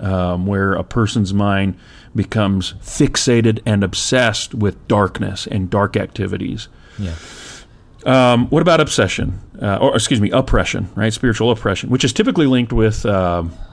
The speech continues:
Speaker 1: uh, sickness and disease. Uh, when people show up, uh, to, uh, for Jesus to heal them, sometimes it's just, well, they're sick, and, you know, they're, Jesus heals the sickness. But other times,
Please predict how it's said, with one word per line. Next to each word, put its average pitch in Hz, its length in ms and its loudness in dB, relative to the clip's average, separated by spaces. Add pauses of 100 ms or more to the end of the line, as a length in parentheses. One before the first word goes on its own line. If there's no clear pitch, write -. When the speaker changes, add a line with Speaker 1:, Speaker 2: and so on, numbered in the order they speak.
(380)
Speaker 1:
uh, 87 180 -4
sickness - 720 -4 (680)
and 92 500 0
disease. 90 680 -2 (600)
Uh, 87 380 -2
when 101 260 -2
people 117 280 0
show 113 240 2
up, 117 260 2 (320)
uh, 92 460 0 (100)
to, 98 680 0 (120)
uh, 95 280 -6 (100)
for 113 160 -4
Jesus 104 320 0
to 95 80 -2
heal 120 200 0
them, 156 340 0 (600)
sometimes 165 360 2
it's 135 100 0
just, 127 220 0
well, 131 160 4
they're 117 80 2
sick, 127 480 0 (640)
and, 98 540 0
you 120 120 -2
know, 98 320 -2
they're, 98 120 -4 (180)
Jesus 101 360 -4
heals 98 160 0
the 90 80 -8
sickness. 143 320 -2
But 98 100 -4
other 175 140 2
times, 107 360 2